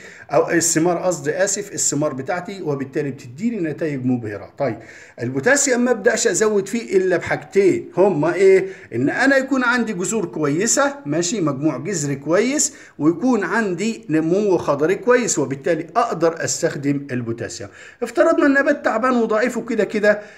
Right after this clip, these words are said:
آه، اللي انا متنبأ له ان هو مش هيكون كويس، يبقى البوتاسيوم اسمد على الاقل خالص او باقل شيء خالص. اما اذا كان ال-، ال-، النبات عندي قوي، مجموع جذري قوي، ازهار كويسه، نمو الخضري كويس، ببدا اضخ له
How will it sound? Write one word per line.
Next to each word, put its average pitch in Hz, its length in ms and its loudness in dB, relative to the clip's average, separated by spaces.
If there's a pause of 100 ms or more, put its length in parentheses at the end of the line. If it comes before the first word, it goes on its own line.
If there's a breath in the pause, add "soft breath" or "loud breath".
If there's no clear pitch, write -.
(260 loud breath)
آه، 151 840 4
اللي 175 400 2
انا 208 220 4
متنبأ 180 520 2
له 175 180 0
ان 170 80 2
هو 175 120 2
مش 156 220 -2
هيكون 160 260 0
كويس، 160 320 0
يبقى 233 200 0
البوتاسيوم 170 500 -4
اسمد 151 540 -4
على 143 180 -2
الاقل 143 540 -4
خالص 143 540 -6
او 139 100 -2
باقل 143 760 -4
شيء 147 300 -4
خالص. 120 300 -4 (320 loud breath)
اما 135 180 0
اذا 127 240 -6
كان 196 380 2
ال-، 135 240 -4
ال-، 123 300 -4
النبات 127 420 -2
عندي 143 260 -2
قوي، 139 360 2 (340 loud breath)
مجموع 127 300 -4
جذري 151 300 -2
قوي، 147 380 0 (280 loud breath)
ازهار 127 340 -2
كويسه، 143 680 0
نمو 127 280 0
الخضري 160 340 0
كويس، 226 420 0 (220 loud breath)
ببدا 151 400 0
اضخ 143 300 -2
له 151 300 -2